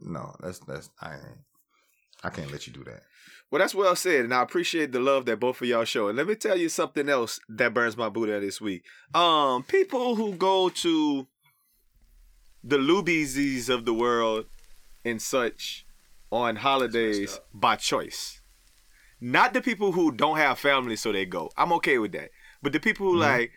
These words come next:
Speaker 2: "Nah, I don't feel like going by my people. I'm going to Luby's. The food's good." They burn my Buddha.
Speaker 3: Hmm. Why?
Speaker 1: I'm, uh,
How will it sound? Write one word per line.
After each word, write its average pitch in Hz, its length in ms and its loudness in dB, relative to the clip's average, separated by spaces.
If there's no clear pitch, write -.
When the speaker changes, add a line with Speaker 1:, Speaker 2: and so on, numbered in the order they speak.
Speaker 2:
"Nah, 202 240 2
I 202 40 4
don't 190 140 2
feel 156 140 0
like 139 180 2
going 120 200 0
by 117 100 2
my 110 140 0
people. 113 440 -6
I'm 135 160 0
going 110 220 -2
to 107 60 -4
Luby's. 92 560 -10
The 110 80 -6
food's 95 320 -6
good." 80 280 -14
They 139 260 4
burn 110 260 2
my 101 160 -4
Buddha. 92 180 -6
Speaker 3:
Hmm. 349 240 -4
Why? 127 300 2
Speaker 1:
I'm, 170 280 6
uh, 147 100 0